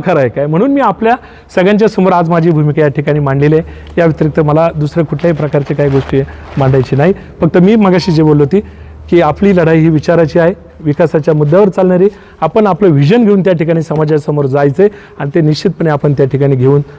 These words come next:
जाऊ. आणि मला खात्री आहे की माझे चुलते असतील, माझी पत्नी असेल किंवा आम्ही असेल, या परिसरामध्ये गेली पंधरा, वीस, पंचवीस वर्ष काम करताना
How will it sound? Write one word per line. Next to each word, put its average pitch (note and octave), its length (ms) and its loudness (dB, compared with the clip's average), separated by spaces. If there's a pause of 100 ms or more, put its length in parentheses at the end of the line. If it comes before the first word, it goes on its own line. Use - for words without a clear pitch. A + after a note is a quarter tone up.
(120)
जाऊ. D#3 240 2 (280)
आणि E3 140 0
मला E3 260 2 (100)
खात्री E3 280 -4
आहे D3+ 120 0 (340)
की F3+ 100 -2
माझे E3+ 340 0
चुलते E3 320 0
असतील, D#3+ 320 0
माझी D3 240 0
पत्नी F3+ 360 -2
असेल E3 280 0
किंवा G#3+ 180 -2
आम्ही A#3+ 200 2
असेल, D#3 300 0 (380)
या G3+ 220 2
परिसरामध्ये F#3+ 680 0
गेली F3 320 2
पंधरा, A3 380 0
वीस, A3+ 220 0
पंचवीस F#3+ 400 -4
वर्ष F3 180 -2
काम G#3 300 -2
करताना D3 380 -2